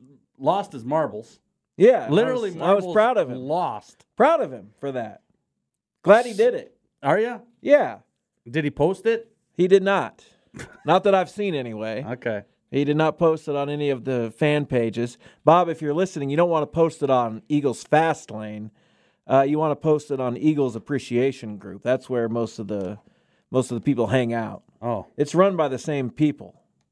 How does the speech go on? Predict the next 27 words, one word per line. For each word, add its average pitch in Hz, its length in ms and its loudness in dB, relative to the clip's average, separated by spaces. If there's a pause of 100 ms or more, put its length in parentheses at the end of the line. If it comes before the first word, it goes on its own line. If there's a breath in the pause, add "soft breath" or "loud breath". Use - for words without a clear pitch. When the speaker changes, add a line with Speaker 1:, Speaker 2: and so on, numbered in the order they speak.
(100)
Speaker 1:
Okay. 120 280 -4
Speaker 2:
Both, 147 260 2
both, 147 380 -2
uh, 135 260 -2 (600)
pages 131 340 0
on 110 160 -4
Facebook. 120 520 -6 (220)
Speaker 1:
I'll 123 160 -4
take 175 180 -4
Speaker 2:
That 151 80 6
Speaker 1:
your 165 80 6
Speaker 2:
was 151 100 0
Speaker 1:
word 135 60 -20
Speaker 2:
ju-, 156 60 -6
Speaker 1:
for 156 60 0
Speaker 2:
that 156 60 0
Speaker 1:
it. 160 40 -2
Speaker 2:
was 151 100 -6
just 156 180 -4
a 139 40 -2
message 131 400 -4
for 113 120 -10
Bob, 104 360 -6
if, 117 100 -10
if 220 220 4
he's 202 160 -12
listening. - 400 -8